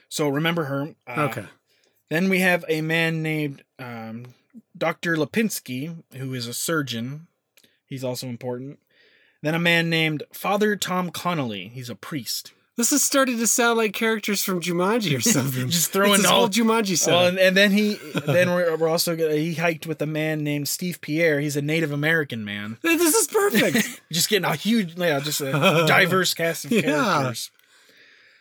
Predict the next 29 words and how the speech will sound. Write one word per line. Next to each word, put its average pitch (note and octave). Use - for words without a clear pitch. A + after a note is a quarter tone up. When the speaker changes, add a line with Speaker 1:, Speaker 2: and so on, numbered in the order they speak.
Speaker 1:
Uh, C#3+
but F3
that's F#3+
kind A#3+
of G#3
our G3
main, F#3
we're G3
gonna G#3+
meet A3
several F#3+
other D#3
characters D3
as C#3
well, C#3
but C#3+
those D3
are D3
kind D#3
of C#3
our C3+
main C#3
ones C3
I B2+
want B2+
you A#2+
to B2
remember. B2
Speaker 2:
Okay. C3+